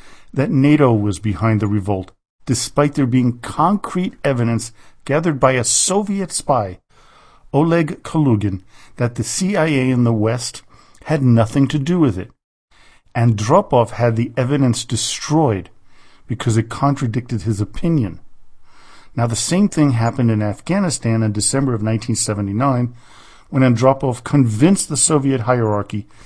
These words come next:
that invading the country was the only way to retain and contain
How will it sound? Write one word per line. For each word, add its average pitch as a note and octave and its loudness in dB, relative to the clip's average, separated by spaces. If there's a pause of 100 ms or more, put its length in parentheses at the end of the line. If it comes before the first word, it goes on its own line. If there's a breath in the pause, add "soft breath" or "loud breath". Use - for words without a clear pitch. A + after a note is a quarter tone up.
(240 soft breath)
that A#2+ 2
invading B2 2
the F3 -2
country A2 0
was A2 -2
the A2 -2 (160)
only F3+ 0
way G#2+ 0 (440 soft breath)
to A2+ -4
retain C3 -2
and A2 -2
contain A#2 0